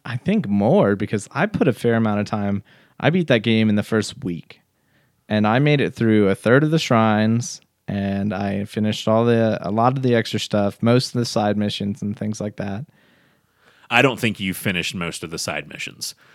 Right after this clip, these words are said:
Speaker 2: because, and let me tell you why. I'll take a screenshot of what Doug's screen looked like. Side missions, twenty-seven out of eighty something is what he had. So I don't think you've scratched the fucking surface. No offense.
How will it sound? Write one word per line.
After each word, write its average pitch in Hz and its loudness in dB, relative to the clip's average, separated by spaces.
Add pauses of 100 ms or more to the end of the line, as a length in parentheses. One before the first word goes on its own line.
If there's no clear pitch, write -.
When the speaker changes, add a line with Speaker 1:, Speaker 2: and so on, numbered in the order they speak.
(260)
Speaker 2:
because, 92 -2
and 98 -6
let 101 -4
me 107 0
tell 110 2
you 95 -2
why. 95 -2 (1000)
I'll 120 0
take 156 2
a - 2
screenshot 117 -4
of 87 -6
what 87 -8
Doug's 98 -4
screen 117 -6
looked 117 -8
like. 131 -6 (280)
Side 127 4
missions, 165 -2 (420)
twenty-seven 139 0
out 110 0
of 98 -8
eighty 101 -2
something 90 -6
is 107 -6
what 107 0
he 165 0
had. 104 0 (140)
So 151 4
I 139 8
don't 165 4
think 127 -2
you've 135 0
scratched - -2
the - -10
fucking 87 -4
surface. 90 -2
No 123 6
offense. - -2